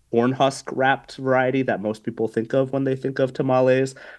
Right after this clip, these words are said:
And they also do amazing rice plates, um, like, just, like, a combo plate that comes with, like, sausage and steak,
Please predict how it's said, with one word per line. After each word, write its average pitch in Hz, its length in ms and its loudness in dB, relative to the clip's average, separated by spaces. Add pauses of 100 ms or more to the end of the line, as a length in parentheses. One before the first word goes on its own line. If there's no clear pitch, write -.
(200)
And 113 140 4
they 113 80 6
also 117 320 2
do 117 260 0
amazing 110 1040 -2
rice 98 360 -4
plates, - 640 -8
um, 92 420 -2 (180)
like, 82 380 -10
just, - 240 -8
like, 95 140 -4
a 90 80 -4
combo 95 440 -2
plate 90 380 -8
that 90 120 -10
comes 98 380 -8
with, 90 220 -6 (300)
like, 90 300 -10
sausage 117 800 0
and 90 160 -8
steak, 120 560 0